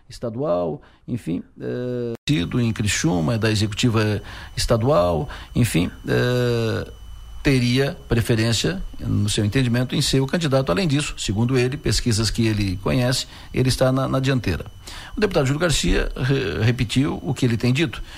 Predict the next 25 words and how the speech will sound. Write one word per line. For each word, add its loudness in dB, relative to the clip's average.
que -2
o 4
Arleu 2
é 0
o -2
seu 2
candidato 2
a, 2
a, -2
a 0
prefeito 0
e 2
que 2
ele 0
também 2
tem 0
pesquisas 2
que 0
colocam 2
o, 0
o 4
Arleu 2
bem, 0
bem 2
posicionado, 0